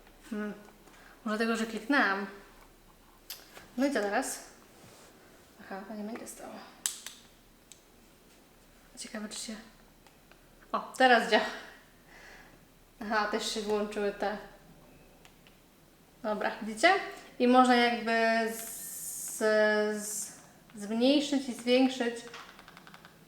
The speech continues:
płomień. <laughs> Bardzo fajne, w sumie trochę taki gadżet. Się wszystkie połączyły. Ale tak, e, świeczki są z firmy Deluxe Home Art.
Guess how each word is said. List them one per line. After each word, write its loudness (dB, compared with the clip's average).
płomień. 4
<laughs> -18
Bardzo 8
fajne, 4
w -4
sumie 0
trochę 6
taki 2
gadżet. 4
Się -14
wszystkie -10
połączyły. -6
Ale 10
tak, 0
e, 8
świeczki 2
są 6
z -4
firmy 6
Deluxe 4
Home 6
Art. 4